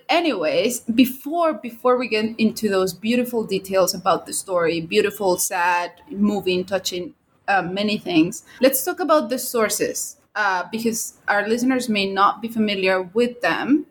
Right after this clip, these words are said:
and they may want to know more about them. So tell us more about these Nahuatl language annals. Uh, so you have been studying them for about,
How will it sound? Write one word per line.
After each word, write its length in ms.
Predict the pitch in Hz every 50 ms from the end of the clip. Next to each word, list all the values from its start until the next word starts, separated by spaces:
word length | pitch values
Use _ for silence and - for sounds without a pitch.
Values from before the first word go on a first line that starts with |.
| _ _ _ _
and 240 | - 226 226 226 220
they 140 | 220 214 214
may 280 | 208 208 226 247 262 302
want 300 | 254 254 254 262 247 247
to 120 | - 247
know 380 | 240 233 226 233 226 220 214 214
more 320 | 214 208 208 226 240 226
about 440 | 214 - - 202 180 - - - -
them. 360 | 127 80 - - - - -
So 340 | - - - 202 190 185 185
tell 240 | - - 254 247 277
us 160 | 294 277 269
more 200 | 262 269 254 240
about 380 | 226 - 214 208 208 175 170
these 260 | 180 190 190 - - - _ _ _ _ _
Nahuatl 640 | 220 214 214 208 208 214 214 214 - 220 220 208 185 -
language 600 | 190 190 180 180 190 185 - 170 180 - - - _ _ _ _ _ _ _ _ _ _ _ _
annals. 560 | 190 180 156 127 73 64 - - - - - _ _ _ _ _ _ _
Uh, 300 | 208 208 185 170 - - - -
so 160 | - - 233
you 180 | 226 233 240 247
have 220 | 247 254 233 226
been 160 | 277 294 302
studying 560 | 294 294 - - - 240 254 277 339 330 311
them 160 | 294 311 311 302
for 180 | 302 294 277
about, 520 | 262 - 226 214 208 - - - - -